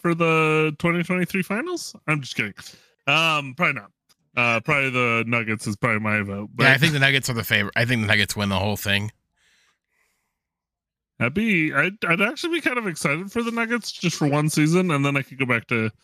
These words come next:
Speaker 1: hating them on the regular.
Speaker 2: Yeah.
Speaker 1: So.
Speaker 2: Oh, man.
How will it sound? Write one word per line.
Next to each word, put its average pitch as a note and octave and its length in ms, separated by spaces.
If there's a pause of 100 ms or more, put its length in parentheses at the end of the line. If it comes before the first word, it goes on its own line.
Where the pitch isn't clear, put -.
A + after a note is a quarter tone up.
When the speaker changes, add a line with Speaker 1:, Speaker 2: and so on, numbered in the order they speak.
(400)
Speaker 1:
hating C3 280
them A#2+ 120
on A#2 140
the A2 80
regular. G#2+ 480 (2750)
Speaker 2:
Yeah. E2 140 (1700)
Speaker 1:
So. B2 80 (400)
Speaker 2:
Oh, G#3+ 460
man. A#2 380